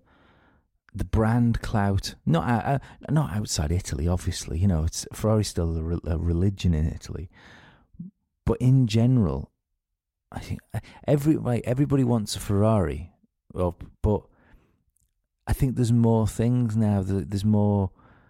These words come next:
there's more other comp-, car companies putting out these crazy things where you go, "Oh my God," like, I mean, the, the McLaren, McLaren Senna, like, <laughs> you, you could,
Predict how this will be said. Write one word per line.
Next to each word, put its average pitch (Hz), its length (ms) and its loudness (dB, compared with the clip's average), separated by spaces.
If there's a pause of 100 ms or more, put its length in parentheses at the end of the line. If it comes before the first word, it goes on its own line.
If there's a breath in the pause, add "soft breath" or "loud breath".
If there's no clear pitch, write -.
(720 soft breath)
there's 110 160 -2
more 120 200 2
other 120 200 0
comp-, 123 400 -2
car 127 260 0
companies 95 560 -2
putting - 320 -4
out 90 180 -2
these 85 140 -6
crazy 92 640 -4
things 98 400 0
where 80 100 -2
you 85 80 -4
go, - 140 -6
"Oh 98 120 -2
my 67 280 -4
God," 90 320 -2
like, 67 240 -4 (280 loud breath)
I - 80 -4
mean, 107 140 6
the, 110 80 4
the 113 180 -6
McLaren, 117 640 0 (160)
McLaren 113 480 0
Senna, 127 400 0 (640 soft breath)
like, 120 180 -2
<laughs> - 20 -14
you, 123 340 -2 (220 loud breath)
you 139 120 2
could, 147 160 2